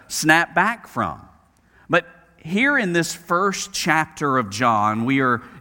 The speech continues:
given this beautiful portrait of who he is, uh, of what it is that his life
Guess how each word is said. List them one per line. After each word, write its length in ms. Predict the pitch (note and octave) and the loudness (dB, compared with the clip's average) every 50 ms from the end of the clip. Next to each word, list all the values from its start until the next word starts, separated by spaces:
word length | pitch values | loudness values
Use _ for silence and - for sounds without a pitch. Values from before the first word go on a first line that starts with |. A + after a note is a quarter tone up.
| - A#2+ A#2 | -14 -14 -4
given 460 | A#2 C#3+ E3 F3+ E3+ F#3 F#3 F3 E3 | 0 0 2 2 0 0 -2 -2 -2
this 180 | C#3+ C3+ B2+ - | -2 -2 -2 -4
beautiful 800 | A2+ G#2 A#2+ B2 D#3 F3+ G3 G#3 G3 F#3 F#3+ F#3+ F3 E3+ E3+ | -8 -8 -6 -2 0 2 4 4 2 2 2 0 0 0 0
portrait 680 | D#3 - - - F3+ F3+ D#3+ C#3+ - - - F#2+ - - - _ _ _ - - - - - - | -2 -4 -4 0 2 2 2 0 -2 -6 -10 -10 -10 -12 -16 _ _ _ -20 -20 -20 -20 -10 0
of 180 | - B2 B2 A#2 | 2 2 2 2
who 300 | C3+ C#3 E3 G3 G#3 G3 | -2 -4 -2 0 0 0
he 240 | D3+ C#3+ F3+ F3 D#3+ | -2 -2 -4 -4 -4
is, 720 | E3 D#3 D3+ D3+ C#3 A2+ F2+ - - - - - - - - - - - - - | -2 0 2 2 2 2 0 -4 -8 -14 -16 -16 -16 -18 -18 -20 -20 -20 -8 -2
uh, 40 | - | 0
of 280 | C#3+ A2+ C3+ C#3+ C3+ B2+ | 2 4 4 2 2 2
what 220 | D3+ F#3 F#3+ G3 | 2 4 4 4
it 80 | G3+ F#3 | 2 0
is 280 | E3+ E3 E3+ D#3+ C#3 | -2 -2 -2 -2 -2
that 120 | C#3+ C3 B2 | -2 -2 0
his 280 | D#3 D3 C3+ A#2 A#2 | 0 0 0 -2 -2
life 540 | A2+ A2+ C3 C3+ C3+ C#3+ D3 D3 C#3+ - | 0 2 4 4 4 4 4 2 -2 -4